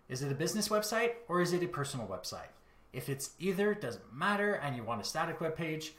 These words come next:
you can learn to build it for yourself, or you can use a visual editor service.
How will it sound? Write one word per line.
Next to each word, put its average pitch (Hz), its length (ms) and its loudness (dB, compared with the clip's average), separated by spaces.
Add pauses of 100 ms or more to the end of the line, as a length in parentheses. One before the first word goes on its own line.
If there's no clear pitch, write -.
(160)
you 107 80 -12
can 117 100 -8
learn 120 120 -2
to 113 60 -10
build 151 220 0
it - 40 -6
for 175 80 -4
yourself, 165 500 -2
or 143 80 -6
you 147 80 -6
can 143 140 -2
use 120 320 -2
a 135 100 -4
visual 120 360 -6
editor 107 320 -4
service. - 640 -2